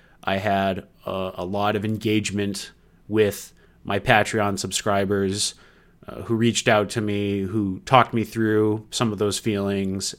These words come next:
and gave me some words of encouragement, gave me some advice to make the show better.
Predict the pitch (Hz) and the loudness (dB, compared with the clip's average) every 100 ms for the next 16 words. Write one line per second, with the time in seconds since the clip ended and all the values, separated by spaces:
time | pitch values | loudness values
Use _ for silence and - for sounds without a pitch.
0 | - 98 95 92 90 87 - - _ 120 | -10 -6 -4 -4 -6 -10 -16 -20 _ 2
1 | 117 107 117 110 104 104 101 - 117 104 | 4 2 2 2 2 -2 -2 2 2 2
2 | 110 104 113 110 104 113 101 107 107 107 | -4 -2 0 0 0 -2 0 2 4 4
3 | - - 110 104 107 - 107 98 104 101 | 0 -4 -6 -6 -4 -2 -2 0 -2 -2
4 | 98 95 | -2 -6